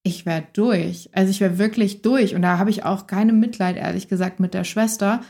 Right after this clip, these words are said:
So finde ich's. Also ich muss auch ehrlich sagen, ich bin ein bisschen drüber gestolpert, dass sie meinte, ähm, an dem dreißigsten Geburtstag ging's der Schwester nicht so gut und dann zu droppen, dass man schwanger ist, weiß ich nicht, ob das jetzt das Sensibelste ist irgendwie.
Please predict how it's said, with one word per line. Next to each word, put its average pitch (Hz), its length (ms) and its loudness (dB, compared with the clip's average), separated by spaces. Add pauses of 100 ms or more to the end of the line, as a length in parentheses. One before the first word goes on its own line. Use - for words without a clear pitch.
(220)
So 202 160 0
finde 269 320 2
ich's. 262 140 -4
Also 196 280 0 (180)
ich 214 120 -4
muss 302 120 0
auch 277 80 -2
ehrlich 277 200 0
sagen, 262 140 2
ich 247 100 -2
bin 226 120 4
ein 214 40 4
bisschen 247 380 0
drüber 220 220 2
gestolpert, 208 540 0
dass 196 120 -4
sie 202 80 2
meinte, 190 480 0 (480)
ähm, 185 440 2
an 190 80 2
dem 190 100 4
dreißigsten 196 440 0
Geburtstag 208 420 -2
ging's 240 220 0
der 226 100 -2
Schwester 220 340 0
nicht 208 160 2
so 214 120 2
gut 202 440 2
und 180 100 2
dann 185 120 2
zu 196 120 -2
droppen, 190 240 0
dass 175 160 -2
man 175 120 0
schwanger 185 440 2
ist, 170 160 -4
weiß 180 200 0
ich - 60 -14
nicht, 185 120 0
ob 175 60 -4
das 170 140 -6
jetzt - 100 -8
das 170 240 -2
Sensibelste 175 600 0
ist - 200 -6
irgendwie. 160 500 -6